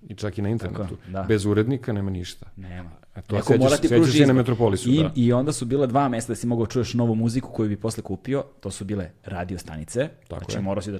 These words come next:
Speaker 2: sačekaš emisiju, da je snimiš i da saznaš, da čekaš da kaže nešto voditelj, ko je ovo pesma, šta se, šta sam čuo.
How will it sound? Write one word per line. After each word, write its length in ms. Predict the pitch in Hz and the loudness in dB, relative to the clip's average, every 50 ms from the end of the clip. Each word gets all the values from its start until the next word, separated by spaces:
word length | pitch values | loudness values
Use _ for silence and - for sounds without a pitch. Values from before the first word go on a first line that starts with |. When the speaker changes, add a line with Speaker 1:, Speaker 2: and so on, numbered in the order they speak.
| - - | -12 -12
Speaker 2:
sačekaš 540 | - - - 101 - - - - 98 - - | -10 -8 -6 -6 -6 -8 -10 -10 -10 -10 -10
emisiju, 360 | 92 87 90 90 - - 113 | -10 -10 -10 -10 -8 -8 -8
da 60 | 95 82 | -8 -8
je 60 | 76 | -8
snimiš 560 | - - 95 90 95 107 117 123 120 - 120 | -8 -8 -8 -8 -6 -4 -4 -4 -4 -6 -6
i 40 | 110 | -6
da 180 | 110 104 101 | -6 -6 -6
saznaš, 440 | 92 - 113 110 110 101 120 113 95 | -6 -4 -4 -4 -2 -2 -4 -4 -4
da 100 | 98 101 | -6 -8
čekaš 320 | - - 117 110 - 101 98 | -2 -2 -2 0 0 -2 -4
da 60 | 95 | -2
kaže 300 | - 113 107 95 85 85 | -2 -2 -2 -2 -4 -6
nešto 500 | 87 87 - - - 87 87 85 78 76 78 | -8 -8 -10 -8 -8 -8 -8 -8 -10 -12 -14
voditelj, 480 | 95 98 104 101 101 98 - 101 90 | -10 -6 -6 -4 -4 -6 -6 -10 -10
ko 160 | - - 120 | -4 -2 0
je 60 | 107 101 | 0 0
ovo 100 | 101 98 | -2 -4
pesma, 360 | - 104 101 - - 104 90 | -4 -6 -6 -6 -6 -8 -8
šta 160 | - 101 95 | -6 -6 -8
se, 280 | - - 104 92 90 90 | -6 -6 -6 -6 -6 -6
šta 120 | 104 101 | -6 -6
sam 140 | 101 107 101 | -6 -8 -10
čuo. 340 | - - 101 95 104 127 | -10 -10 -8 -6 -4 -4